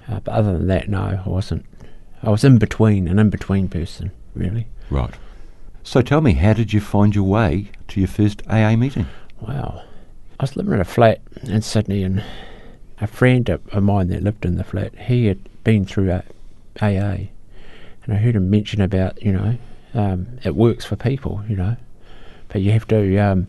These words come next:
Speaker 1: you know, detox. And there's a detox place you can go to, and, and then they will introduce you to A A. So I thought, you know, I rang up. I was as hungover and as crook as anything.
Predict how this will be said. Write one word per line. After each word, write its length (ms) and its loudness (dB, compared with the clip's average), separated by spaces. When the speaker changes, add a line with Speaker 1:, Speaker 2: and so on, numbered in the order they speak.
Speaker 1:
you 80 0
know, 120 4
detox. 760 4
And 100 0
there's 140 0
a 40 0
detox 680 2
place 480 0
you 140 -4
can 120 2
go 220 4
to, 120 -2
and, 340 -2
and 220 -2
then 300 0
they 100 4
will 140 2
introduce 500 -4
you 80 -10
to 160 -8
A 100 -4
A. 320 -4
So 240 6
I 100 10
thought, 300 6
you 100 2
know, 240 4
I 100 4
rang 320 8
up. 180 2
I 100 0
was 220 0
as 260 -4
hungover 800 2
and 100 -2
as 220 -4
crook 500 -6
as 100 0
anything. 320 0